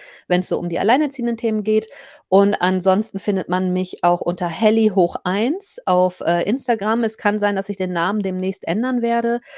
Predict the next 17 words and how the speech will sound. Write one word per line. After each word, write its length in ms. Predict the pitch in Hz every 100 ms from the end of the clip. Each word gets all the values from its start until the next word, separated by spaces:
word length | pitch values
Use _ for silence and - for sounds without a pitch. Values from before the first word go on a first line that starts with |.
| - - - 190
Ähm, 540 | 190 190 190 190 190
ja, 160 | 170 156
und 160 | 175
den 80 | 175
Elfenöhrchen 760 | - 165 180 185 - 151 156 160
Verlag. 460 | - 147 - - -
Also 400 | 180 175 175 175 -
wer 160 | 180
jetzt 340 | 180 180 - -
sich 160 | 180
da 180 | 175 151
auch 120 | 175
für 120 | - 180
die 120 | 185
Kinderbücher 540 | 190 180 175 180 -
interessiert 580 | 180 - - 185 185 180
oder 300 | 160 160